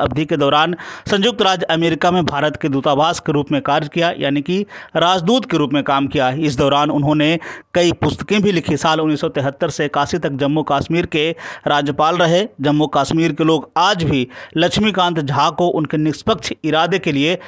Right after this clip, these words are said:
याद करते हैं। उन्होंने उन्नीस सौ इक्यासी से अट्ठासी तक भारत के आर्थिक मामलों पर पीएम इंदिरा गांधी और राजीव गांधी के सलाहकार के रूप में काम किया।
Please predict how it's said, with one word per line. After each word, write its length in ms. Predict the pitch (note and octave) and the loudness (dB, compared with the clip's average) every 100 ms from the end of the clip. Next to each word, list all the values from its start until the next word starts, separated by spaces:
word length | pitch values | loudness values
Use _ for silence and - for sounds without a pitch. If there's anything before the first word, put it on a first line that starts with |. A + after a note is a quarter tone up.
| - F3 | -8 0
याद 320 | F3+ E3 C#3+ | 2 2 0
करते 300 | D3 C#3 F3+ | -2 0 0
हैं। 300 | E3 B2 - - - | 0 -2 -6 -20 -2
उन्होंने 260 | D#3+ E3 D#3 | 0 2 2
उन्नीस 240 | D3 C#3 | 2 0
सौ 80 | - | -2
इक्यासी 440 | C3 - C#3+ D#3 | -4 -2 -2 -2
से 140 | D3+ D3+ | -4 -2
अट्ठासी 400 | - D3 D3 E3 | -2 -2 -2 -2
तक 280 | E3 E3 | -2 -2
भारत 360 | D3+ C3 D3+ D3 | -2 0 0 -2
के 260 | - D#3 E3 - - | -2 -2 -2 -8 -6
आर्थिक 460 | D#3 D#3+ D#3+ G#3+ F#3 | 0 0 0 -2 0
मामलों 420 | E3 D3 D3 D#3+ | 0 2 2 0
पर 300 | D#3 D3+ E3 E3+ - - - | -2 -4 -4 -6 -12 -16 -8
पीएम 300 | D3+ D3+ D3+ - | -2 0 0 0
इंदिरा 260 | D3 D#3 E3 | 0 2 2
गांधी 340 | D#3 D3+ F3 | 2 2 0
और 220 | - D3 | 0 2
राजीव 280 | D3 D3+ F#3+ | 2 2 2
गांधी 360 | E3+ E3 D3+ D3+ | 2 0 0 -2
के 100 | D#3 | -2
सलाहकार 560 | D#3 C#3 C3+ D3+ F#3 | -2 -2 0 0 0
के 140 | E3+ D#3+ | 0 -2
रूप 140 | C3+ | 0
में 80 | D3 | -2
काम 240 | - C#3 C#3+ | 0 0 0
किया। 300 | C#3+ B2+ | 0 -2